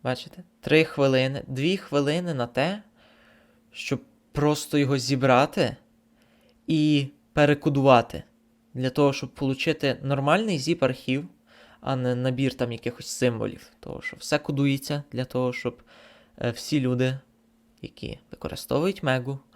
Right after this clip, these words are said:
могли собі спокійно там зберігати файли. Я міг зробити на Google диску, але через деякі особливості модуля на Python, який використовує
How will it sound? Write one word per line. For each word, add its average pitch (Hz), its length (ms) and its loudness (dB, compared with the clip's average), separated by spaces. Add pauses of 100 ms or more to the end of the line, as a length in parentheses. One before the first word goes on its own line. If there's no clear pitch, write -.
(440)
могли 123 360 -6
собі 120 260 -10
спокійно 156 560 -8
там 131 200 -4
зберігати 120 500 -8
файли. - 360 -8 (1800)
Я 156 180 4
міг 202 280 -2 (160)
зробити 160 460 0
на 156 200 -2
Google 151 380 0
диску, - 400 -6 (460)
але 170 400 0
через 156 600 2
деякі 160 300 2
особливості 147 680 2
модуля 139 420 2
на 113 100 0
Python, 185 640 -2
який 139 280 -4
використовує 131 1000 -2